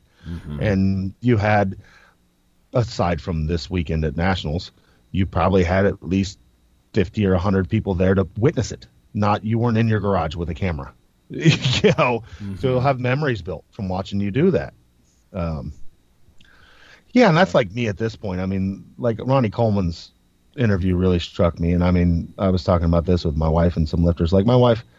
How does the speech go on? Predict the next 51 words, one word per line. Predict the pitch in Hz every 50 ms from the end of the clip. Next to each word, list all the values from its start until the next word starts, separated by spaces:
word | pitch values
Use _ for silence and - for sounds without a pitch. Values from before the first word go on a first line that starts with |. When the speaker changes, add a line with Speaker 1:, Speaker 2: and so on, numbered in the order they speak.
| _ - - - - - - - - -
Speaker 2:
my | 127 139
wife | 147 147 156 151 139
and | 143 135
I | 131
talked | 120 - 123 117 113 120
after | 113 110 - - 110
my | 98 101
hip | 104 113 98
and | 92 95
my | 92 92
hamstring | 95 110 113 110 92 - 104 92 92
about | 92 90 92 90
me | 82 95 95 92
stopping | - - - 101 87 85 - - 64 64 - - - _ _ _ _ _ _ _ _ _ -
lifting, | 117 107 85 76 - - 80 76 - - _ _ _ _ _ _ _ _ _
like, | - - - - 131 113
heavy. | - - - - 120 - 73 71 - _ - -
I'll | 101 101 104
never | 104 107 98 87
stop | 82 - - 95 80 78 -
lifting. | 71 71 67 - - 73 71 - _ _ _ _ _ - - - _ -
And | - 139 147
I | 160
tried | 160 - - 110 120 175
it | 180 -
for, | - 95
like, | 90 80 78 -
two | - 87
years, | 73 71 76 78 76
and | 78 85
then | 90
she's | 85 - 113 -
like, | 85 80 71 80
"You | 107 139
gotta | 131 107 85 76 71 69
go | 65 65 65
back. | 67 67 76 76 73 69 71 - - - _
You | - 107 135
<laughs> | 131 117 110
gotta | - 240 185 - -
get | 180 - - 202 160 -
back | - 185
Speaker 1:
You're | 190 196 185
Speaker 2:
in | 143
there," | 135
'cause | - - 139 139 143 - -
I | 147
Speaker 1:
impossible. | - - - 165
Speaker 2:
was | 156 156
just | 135 131
miserable. | 160 196 240 277 240 139 98 92 -